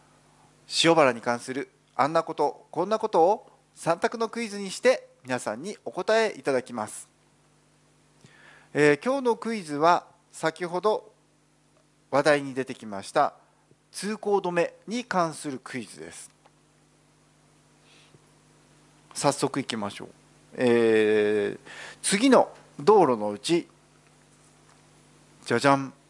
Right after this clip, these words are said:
冬季、い-、通行止め解除が遅いみ-、道路はどれでしょうか？えー、次の、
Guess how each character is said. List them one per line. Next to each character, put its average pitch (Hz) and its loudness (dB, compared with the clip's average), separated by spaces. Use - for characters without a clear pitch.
冬 226 6
季、 170 -8
い-、 143 -4
通 208 -4
行 190 4
止 170 2
め 165 2
解 208 4
除 127 -6
が 131 2
遅 233 0
い 220 -8
み-、 165 -12
道 190 4
路 127 0
は 151 4
ど 180 -2
れ 139 -6
で 104 -10
し - -12
ょ 104 -10
う 87 -12
か？ - -14
え 135 4
ー、 135 -2
次 185 -8
の、 170 2